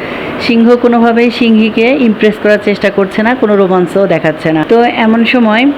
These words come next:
হাজব্যান্ডটা একটা পাথর ছুঁড়ে মারলো সিংহীর দিকে, মানে মেয়ে সি-, মেয়ে সিংহটার দিকে পাথরটা ছুঁড়ে মারলো। তো সিংহ গর্জে উঠলো এবং মেয়ে সিংহটাকে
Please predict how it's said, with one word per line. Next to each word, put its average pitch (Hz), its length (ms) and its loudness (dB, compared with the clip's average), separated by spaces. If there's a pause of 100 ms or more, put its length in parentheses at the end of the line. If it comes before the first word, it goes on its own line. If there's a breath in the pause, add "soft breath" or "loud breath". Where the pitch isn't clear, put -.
(420)
হাজব্যান্ডটা 202 500 0
একটা 220 180 -2
পাথর 202 380 -2 (100)
ছুঁড়ে 214 220 0
মারলো 202 380 0 (100)
সিংহীর 214 460 2
দিকে, 160 200 -2 (140)
মানে 196 180 0
মেয়ে 220 260 2
সি-, - 180 -6 (120)
মেয়ে 214 240 2
সিংহটার 208 760 -2
দিকে 214 200 0
পাথরটা 202 480 -2
ছুঁড়ে 202 220 0
মারলো। 165 380 0
তো 208 160 2
সিংহ 233 580 2 (180)
গর্জে 180 340 4
উঠলো 147 320 2
এবং 190 420 0
মেয়ে 226 200 4
সিংহটাকে 240 720 0